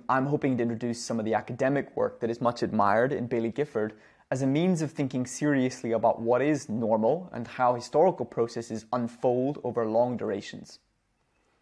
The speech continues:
I'll mostly use the work of Carlota Perez, the contemporary researcher working at the University of Sussex. Perez comes in the school of Joseph Schumpeter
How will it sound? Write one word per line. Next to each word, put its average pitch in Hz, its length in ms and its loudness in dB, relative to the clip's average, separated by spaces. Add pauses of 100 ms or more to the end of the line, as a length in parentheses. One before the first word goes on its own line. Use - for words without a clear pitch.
(520)
I'll 147 80 8
mostly 202 380 4
use 175 100 0
the 156 80 2
work 131 280 4
of 110 100 -8
Carlota 110 340 4
Perez, 120 480 -4 (300)
the 123 60 -10
contemporary 151 520 0
researcher 117 540 -2
working 120 340 2
at 104 120 -4
the 110 80 -6
University 110 500 -2
of 104 80 -6
Sussex. - 560 -8 (880)
Perez 226 320 8
comes 165 300 -2
in 135 140 0
the 120 40 0
school 127 320 0
of 113 100 -2
Joseph 117 320 -2
Schumpeter - 540 -6